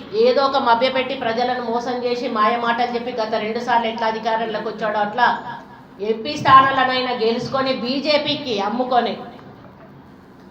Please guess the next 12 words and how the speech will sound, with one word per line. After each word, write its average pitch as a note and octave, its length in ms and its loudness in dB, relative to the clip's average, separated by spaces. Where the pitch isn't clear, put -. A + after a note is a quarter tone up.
ఎమ్మెల్యేలను, D4 640 2
ఎంపీలను C4 520 0
బీజేపీకి B3 880 -4
అమ్ముకొని A#3+ 680 -2
రేపు C#4+ 380 6
బిడ్డను C#4+ 440 0
విడిపించు C4+ 440 -4
అనేటువంటి B3 500 0
కండిషన్‌లో A#3+ 720 0
కేసీఆర్ B3 500 2
గారు A#3 240 2
ఈరోజు A3+ 400 0